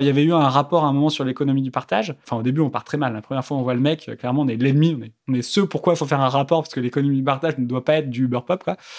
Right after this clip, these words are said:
Et on finit le rapport et on a un encart dans le truc où, en gros, Hitch est le bon modèle parce que ça permet à des gens de tester, puis de s'insérer dans l'économie professionnelle, et cetera. Donc, ce qui était pas mal et ce qui après a débouché, le Sénat avait, euh, avant qu'on soit condamné,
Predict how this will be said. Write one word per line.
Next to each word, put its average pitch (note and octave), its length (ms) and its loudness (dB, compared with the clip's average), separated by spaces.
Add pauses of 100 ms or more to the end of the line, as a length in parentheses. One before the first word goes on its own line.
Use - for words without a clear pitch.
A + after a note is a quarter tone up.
(220)
Et D3 80 6
on C#3 80 4
finit G3+ 200 4
le G3+ 60 6
rapport F#3+ 360 4
et - 40 2
on D3+ 100 4
a C3 60 6
un B2+ 160 4
encart D#3+ 360 4
dans D3+ 100 2
le C3+ 80 2
truc A3 340 0
où, C#3 80 2
en B2+ 80 2
gros, D3 220 2
Hitch F#3+ 260 0
est C#3+ 40 0
le B2+ 100 2
bon C3+ 180 2
modèle D#3 140 2 (280)
parce - 180 -12
que C#3 100 -4
ça C3+ 160 -2
permet C3+ 300 2
à D3 40 4
des C3 160 0
gens C3+ 240 0 (240)
de B2+ 80 0
tester, C3+ 460 2
puis D#3 220 -4
de C3 100 -2
s'insérer C#3 500 -2
dans C3+ 120 -2
l'économie B2 440 0
professionnelle, C3 600 -4
et B2 60 -4
cetera. C#3+ 380 -2
Donc, C3+ 140 4
ce - 60 -6
qui F3 60 4
était D#3+ 120 2
pas D#3 120 4
mal A#3+ 200 4
et A3 60 0
ce - 80 -6
qui D#3 140 0
après C#3+ 240 2
a A3 60 4
débouché, D3 440 2
le F#3 120 2
Sénat D#3 280 2
avait, D#3 260 4
euh, B2 220 4
avant D#3 240 2
qu'on D#3 120 -8
soit C#3+ 160 -2
condamné, D3 400 2